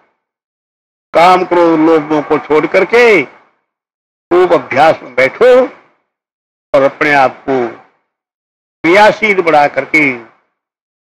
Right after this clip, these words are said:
समाधि को प्राप्त करो। ये प्रभु जी के चरणों को याद करके, उनको प्रणाम करके अपने अभ्यास में बैठ जाते, उनकी कृप-, कृपा बरसती रहेगी,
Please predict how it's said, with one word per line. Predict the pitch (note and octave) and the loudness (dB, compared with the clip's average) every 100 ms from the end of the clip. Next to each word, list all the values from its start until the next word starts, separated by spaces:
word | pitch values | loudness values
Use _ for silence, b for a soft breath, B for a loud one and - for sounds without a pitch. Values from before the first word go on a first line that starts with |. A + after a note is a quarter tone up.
| - | -8
समाधि | D3 D3 C#3 - | -2 0 0 -4
को | - | -6
प्राप्त | C3+ C3 A#2 - - | -2 -2 -2 -8 -14
करो। | A2 G2+ _ _ _ _ _ _ _ _ - | -14 -14 _ _ _ _ _ _ _ _ -6
ये | C3+ | -6
प्रभु | B2+ C3+ C3 | -4 -4 -4
जी | D3 | -6
के | C#3+ | -6
चरणों | C3 C3 C#3+ C#3+ | -4 -2 -2 -4
को | B2+ | -4
याद | A#2 B2+ D3 - | -2 0 0 0
करके, | F3+ - A3+ A#3+ C4 C#4 _ _ _ _ _ _ D3 | -2 2 2 4 2 -2 _ _ _ _ _ _ -6
उनको | D3+ D3 | -4 -6
प्रणाम | B2 B2 C#3+ F#3+ G#3 | -4 -2 0 0 0
करके | A#3 E3+ A#3+ B3 B3 A#3 - _ _ _ _ _ - B2 | -2 0 2 4 2 0 -8 _ _ _ _ _ -20 -8
अपने | C#3+ | -4
अभ्यास | C#3+ A#2+ B2 C#3 - | -4 -4 -4 -4 -4
में | C3 | -6
बैठ | C#3 D#3 | -4 -4
जाते, | - C#3 - - _ _ _ _ _ _ _ _ _ - C#3 | -4 -6 -6 -14 _ _ _ _ _ _ _ _ _ -6 -4
उनकी | D3+ D#3+ | -2 -4
कृप-, | - C3+ C3 - - | -2 -4 -4 -10 -6
कृपा | C3+ C#3+ | 0 0
बरसती | B2 C#3 - G3+ | 2 -2 -2 0
रहेगी, | G#3 G3 A#3 B3+ C4+ | 2 2 2 0 0